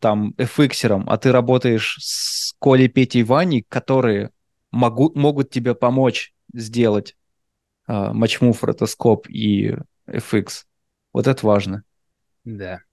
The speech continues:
Speaker 2: Еще хотелось бы поговорить про си джи. Мы все говорим си джи как на фрилансе, на постоянке, но есть еще артисты, си джишники.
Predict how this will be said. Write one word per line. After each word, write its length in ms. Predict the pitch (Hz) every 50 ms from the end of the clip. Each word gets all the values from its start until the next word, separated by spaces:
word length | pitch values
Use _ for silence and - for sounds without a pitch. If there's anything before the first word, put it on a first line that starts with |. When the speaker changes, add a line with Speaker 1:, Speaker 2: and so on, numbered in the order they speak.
| _ _ _
Speaker 2:
Еще 260 | - 110 - - 143 147
хотелось 420 | - 139 113 - 135 139 143 120
бы 140 | 107 120 98
поговорить 600 | - 110 101 95 107 107 107 107 127 143 - -
про 140 | - 113 110
си 220 | - - - 110
джи. 360 | 98 92 101 104 123 143 151
Мы 140 | 123 107 101
все 180 | - - - 98
говорим 360 | 92 98 98 98 98 98 95
си 160 | - - 113
джи 340 | 101 101 101 104 107 107 101
как 260 | - - 92 85 -
на 120 | - 92 87
фрилансе, 720 | - - 104 101 120 131 143 147 131 - - - 120 113
на 120 | 107 101 92
постоянке, 840 | - - - - - 92 87 87 92 107 123 143 143 135 - 113
но 120 | 101 92
есть 380 | 95 98 104 123 156 - - -
еще 280 | 104 - - - 98 -
артисты, 680 | - 110 123 - _ - - 170 139 - - - - -
си 180 | - - - 127
джишники. 680 | 123 113 107 92 - - - - 98 - - - 107